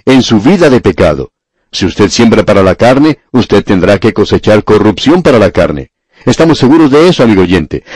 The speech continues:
y esa es la razón por la cual el Señor Jesucristo nos dice, "No os venguéis vosotros mismos, amados míos, sino dejad lugar a la ira de Dios, porque escrito está, 'Mía es la venganza,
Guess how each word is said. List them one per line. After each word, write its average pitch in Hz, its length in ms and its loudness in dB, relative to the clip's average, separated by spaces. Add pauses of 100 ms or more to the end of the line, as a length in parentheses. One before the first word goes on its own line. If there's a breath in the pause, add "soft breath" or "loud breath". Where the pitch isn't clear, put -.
y 165 120 0
esa 160 200 2
es 123 60 -4
la 120 120 2
razón 127 340 0
por 117 140 -2
la 87 100 0
cual 139 200 2
el 117 80 0
Señor 117 300 0
Jesucristo 117 560 -4
nos 85 160 -2
dice, 113 380 0 (380 soft breath)
"No 107 380 2
os 107 120 0
venguéis 104 540 2
vosotros 107 520 -2
mismos, 90 460 -2
amados 92 380 0
míos, 120 380 2 (340 soft breath)
sino 147 440 2
dejad 123 520 0
lugar 110 420 2
a 120 60 2
la 107 100 2
ira 131 260 4
de 120 120 2
Dios, 131 400 0 (460)
porque 127 320 0
escrito 156 420 0
está, 80 400 -2 (400)
'Mía 127 400 2
es 101 120 0
la 107 120 2
venganza, 110 640 0